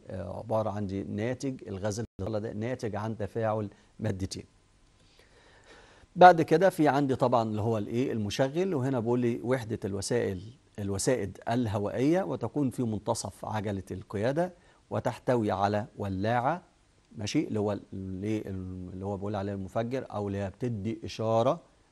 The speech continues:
أو بتدي شرارة، ماشي. الشرارة دي اللي هي بت-، بتعمل على، آه، تفاعل المادتين اللي موجود، الموجودة داخل وحدة الإيه؟ الوسائل. التفاعل ده بينتج عنه غاز اللي هو بسم-،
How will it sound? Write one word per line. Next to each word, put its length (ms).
أو 100
بتدي 420
شرارة، 640
ماشي. 300
الشرارة 440
دي 340
اللي 160
هي 360
بت-، 380
بتعمل 640
على، 320
آه، 180
تفاعل 640
المادتين 680
اللي 120
موجود، 560
الموجودة 540
داخل 640
وحدة 460
الإيه؟ 340
الوسائل. 580
التفاعل 880
ده 60
بينتج 340
عنه 300
غاز 400
اللي 120
هو 100
بسم-، 360